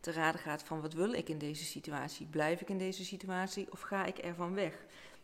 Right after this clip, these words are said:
Want niemand anders dan jijzelf is verantwoordelijk voor wat jij doet met een situatie. Je kan een ander daar niet verantwoordelijk voor maken. Jij bent degene die de regiehol-, regie-, jij bent degene die de regierol heeft over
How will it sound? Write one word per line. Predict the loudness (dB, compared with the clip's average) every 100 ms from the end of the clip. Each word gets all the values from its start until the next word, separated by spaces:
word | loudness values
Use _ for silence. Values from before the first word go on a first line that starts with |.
| -20 -20 _ -20 -8
Want | -2 4
niemand | 6 6 4
anders | 2 0 -2
dan | -2 -4
jijzelf | -4 -2 0 0 -4 -8 -18 -20 -20 -20 -20 -8
is | -4 -2 -2 -4
verantwoordelijk | -2 -2 2 4 4 2
voor | 0 0 2 0 -2
wat | -2 0
jij | 0
doet | 0 -2 -2
met | -6 -6
een | -6
situatie. | -6 -6 -6 -6 -6 -8
Je | -6
kan | -4 -2
een | -2
ander | -2 0 0
daar | 0
niet | -2 -4
verantwoordelijk | -4 -4 0 0 0 -4
voor | -6 -4 -2
maken. | -2 -4 -6 -12 -14 -18 -18 2
Jij | 6 6
bent | 4 0
degene | -2 0 0 0
die | -2 -2
de | -2 -4 -6 -16 -16
regiehol-, | -4 -4 0 2 2 0 -4 -14 -20 -6
regie-, | 0 2 2 -2 -4 -14 -20 -20 -20 -20 -20 _ -20 -4
jij | 4 6
bent | 6 2
degene | 0 2 2 2
die | 0
de | 0
regierol | -2 0 0 0 0 0 0
heeft | -2 -4 -8 -6
over | -4 -4 -8